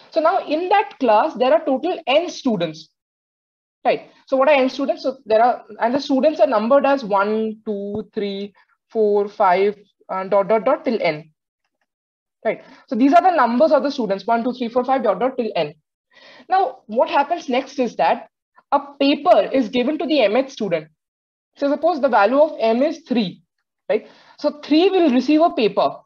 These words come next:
Okay, three will receive a paper. Now, after that, what will happen? We have another variable that is O, right? So what is O over here? Now, O is actually, then it, it, it will denote how many students we need to skip,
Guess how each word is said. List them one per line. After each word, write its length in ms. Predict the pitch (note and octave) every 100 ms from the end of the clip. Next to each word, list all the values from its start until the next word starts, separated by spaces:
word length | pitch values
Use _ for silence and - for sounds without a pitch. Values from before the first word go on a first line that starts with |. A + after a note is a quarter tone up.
| _ _ _ _ _ _ _
Okay, 160 | C#4 A3+
three 260 | - C4+
will 160 | C#4 D4
receive 260 | A#3+ C4 B3+
a 60 |
paper. 320 | C4 F3+ D#3+ - _ _ _ _ _ _ - -
Now, 80 | F4+
after 320 | C4 C4 C4
that, 140 | E4 C4
what 200 | C#4 D#4
will 120 | D4+
happen? 320 | C4+ F4+ F#4 C#4
We 100 | A3+
have 340 | E4+ E4 F4+ F4+
another 400 | C4 B3 C#4 F#4+
variable 540 | E4+ B3 C4+ G3+ F3+ B3+
that 180 | A3+ A3
is 220 | D4+ -
O, 320 | C4+ B3+ - - _ _ _ -
right? 180 | A#3+ - - _
So 60 | D4+
what 140 | C#4+
is 160 | F4+ D#4
O 260 | - D4 D#4
over 160 | D4+
here? 300 | C#4+ C#4+ D#4 - _ - _ _ _ _ _ _ -
Now, 300 | G4 F4+ - _ -
O 320 | C4+ F4 F#4
is 160 | F#4
actually, 760 | D#4 A3+ A3+ - A#3 G3+ C#4+ - _ _
then 260 | G#3+ G3 C#4 C#4
it, 180 | B3+ B3
it, 140 | -
it 200 | - -
will 160 | E4 A#3
denote 360 | B3 A#3 D#4+
how 220 | - A#3+
many 260 | B3+ D#4+ F#4
students 420 | - B3+ C#4 C#4+
we 100 | C#4
need 140 | B3+ B3+
to 80 | C#4+
skip, 360 | - A3 -